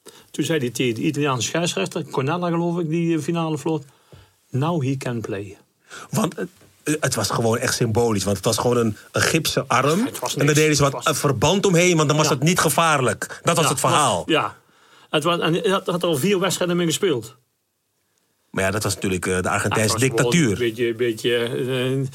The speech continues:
Speaker 1: eh, even aan, eh, een beetje bang, bangmakerij, eh, denk ik, hè, van, maar Happel had er heel snel onder controle. Die zei van, "Eh, René niet speelt, spelen we niet."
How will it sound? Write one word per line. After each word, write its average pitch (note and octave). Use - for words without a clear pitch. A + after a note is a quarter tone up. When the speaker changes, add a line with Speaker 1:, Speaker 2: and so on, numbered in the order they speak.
Speaker 1:
eh, -
even D#3+
aan, C#3
eh, C#3
een A2
beetje C3
bang, C#3
bangmakerij, C#3
eh, D3+
denk D3
ik, A#2+
hè, C#3
van, A#2+
maar G#2
Happel D3+
had F3
er F3
heel E3
snel D3+
onder C#3+
controle. A2+
Die A2
zei A#2+
van, A#2
"Eh, D#3+
René D#3+
niet F#3
speelt, E3
spelen B2+
we A#2+
niet." A2